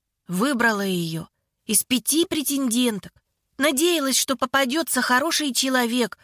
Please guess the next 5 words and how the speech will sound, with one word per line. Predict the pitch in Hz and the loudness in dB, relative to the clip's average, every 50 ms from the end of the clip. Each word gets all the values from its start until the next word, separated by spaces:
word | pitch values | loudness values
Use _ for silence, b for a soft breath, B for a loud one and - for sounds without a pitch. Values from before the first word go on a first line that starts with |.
| b b b b b b b b b b _ _ _ | b b b b b b b b b b _ _ _
А | _ 175 | _ -8
попалась | _ 185 180 - 294 302 254 208 185 - 185 | _ -6 -2 2 2 2 2 2 0 0 -2
она, | 170 156 156 156 156 151 - _ _ _ _ _ _ _ _ _ _ | -2 -4 -4 -4 -6 -6 -8 _ _ _ _ _ _ _ _ _ _
Вика. | 156 165 196 240 262 - - 170 - _ _ _ _ _ _ _ _ _ _ _ _ _ _ _ _ | -6 -2 -2 -2 -2 -4 -8 -16 -18 _ _ _ _ _ _ _ _ _ _ _ _ _ _ _ _
Обидчивая, | - 185 190 277 311 254 - - - 214 190 190 185 175 160 - | -6 -2 0 0 0 0 0 0 0 0 0 -2 -4 -4 -6 -8